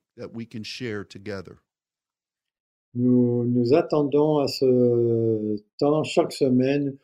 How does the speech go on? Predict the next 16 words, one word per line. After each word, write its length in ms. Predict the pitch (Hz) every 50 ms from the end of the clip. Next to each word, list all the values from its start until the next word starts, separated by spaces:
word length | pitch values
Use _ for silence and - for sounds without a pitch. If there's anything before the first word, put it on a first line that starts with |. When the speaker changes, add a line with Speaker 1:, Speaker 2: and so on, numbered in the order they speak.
| _ _ _ _ _ -
Speaker 2:
où 140 | 131 127 120
pou-, 360 | 123 - 131 127 131 147 - _ -
où 160 | 139 139 147
nous 200 | 143 143 143 135
pouvons 460 | 139 - 131 127 127 135 131 127 123
partager, 800 | - - - - - - 143 135 127 127 131 143 139 135 135 127
euh, 140 | 120 117 117 - -
ensemble. 460 | 120 113 110 - - 107 92 90 - _ _ _ _ _ _ _ _ _ _ _ _ _ _ _ _ _ -
Speaker 1:
Let's 240 | 135 156 156 -
spend 340 | - - - 156 156 156 139
time 320 | - 135 139 131 123 117 110
before 320 | 110 101 - 123 113 107
the 100 | 101 104
Lord 360 | 101 104 98 98 92 85 -
this 240 | 101 92 - - -
week. 320 | - 87 80 - _ _